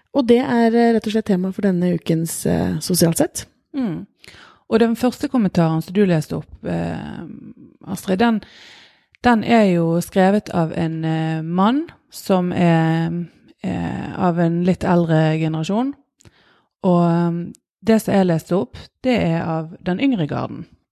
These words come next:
Speaker 1: Mm.
Speaker 2: Sånn at vi ser jo det at, eh, at alle aldersgrupper er godt representert, men på veldig forskjellige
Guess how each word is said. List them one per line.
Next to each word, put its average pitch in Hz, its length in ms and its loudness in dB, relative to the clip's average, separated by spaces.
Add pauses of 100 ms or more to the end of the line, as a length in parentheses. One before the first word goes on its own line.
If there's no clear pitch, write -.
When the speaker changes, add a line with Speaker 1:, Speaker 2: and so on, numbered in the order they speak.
(120)
Speaker 1:
Mm. 190 280 4 (340)
Speaker 2:
Sånn 262 160 2
at 226 60 0
vi 233 80 4
ser 226 320 2
jo 170 60 -2
det 226 100 0
at, 202 420 -2
eh, 185 340 2 (300)
at - 220 -8
alle 214 240 4
aldersgrupper 180 680 0
er - 40 0
godt 202 320 -4
representert, 180 680 -2
men 233 120 0
på 240 120 -10
veldig 233 200 2
forskjellige 208 720 -2